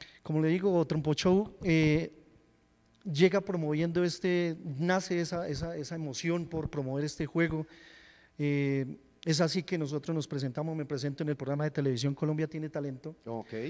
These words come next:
Speaker 1: donde fue muy bien recibido.
Speaker 2: Sí.
Speaker 1: Eh, después de salir de ese programa fue como un trampolín para empezar a hacer esas presentaciones a nivel nacional, donde ya Trompo Show tiene más de cuatrocientas presentaciones en, en Colombia.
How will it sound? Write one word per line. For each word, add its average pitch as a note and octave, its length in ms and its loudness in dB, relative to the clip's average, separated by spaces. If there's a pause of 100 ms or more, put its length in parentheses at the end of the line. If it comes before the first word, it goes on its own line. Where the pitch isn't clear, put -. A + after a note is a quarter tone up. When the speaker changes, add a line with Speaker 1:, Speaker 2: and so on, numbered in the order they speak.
(160)
Speaker 1:
donde C#3+ 380 0
fue D#3 360 0
muy E3+ 240 0
bien E3 180 -2
recibido. C#3+ 560 -6 (200)
Speaker 2:
Sí. A2+ 380 -2 (280)
Speaker 1:
Eh, D3 380 4 (1400)
después E3+ 460 6
de F#3+ 260 8
salir F3 360 2
de F3 100 0
ese E3+ 120 -2
programa D#3+ 380 -2
fue E3+ 120 -8
como E3+ 160 -10
un D#3+ 120 -6
trampolín E3 800 -4 (720)
para D3+ 580 2
empezar E3 480 0
a - 20 2
hacer D#3+ 180 0
esas D#3 200 -2
presentaciones D3 640 -6
a D#3 80 -8
nivel C#3 200 -4
nacional, D3 440 0 (380)
donde D3 240 2
ya D#3 120 2
Trompo D#3 280 -2
Show D#3 200 -2
tiene D#3+ 220 -2
más D#3+ 240 0
de E3+ 100 -2
cuatrocientas C#3+ 600 -6
presentaciones C#3+ 600 -6
en, C3+ 220 -10
en C#3 140 -8
Colombia. D3+ 500 -8